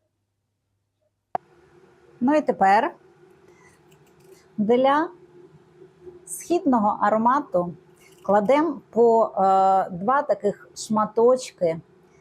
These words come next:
два або три, хто як полюбляє, дитині покладу один. А сюди тонесенькі такі слайсики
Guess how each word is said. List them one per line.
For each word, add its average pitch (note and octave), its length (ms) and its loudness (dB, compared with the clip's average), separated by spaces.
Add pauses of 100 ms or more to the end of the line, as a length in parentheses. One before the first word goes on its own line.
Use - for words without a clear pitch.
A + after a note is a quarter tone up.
(180)
два C#4+ 400 2
або G3+ 200 0
три, C4 340 0
хто G#3+ 260 -2
як F#3+ 220 -2
полюбляє, G#3+ 680 0
дитині F#3 460 -4
покладу E3+ 640 -4
один. A#3+ 580 -2 (880)
А G#3+ 180 -2
сюди B3+ 320 -4
тонесенькі C#4 1120 0
такі F3 340 -6
слайсики G3+ 960 -4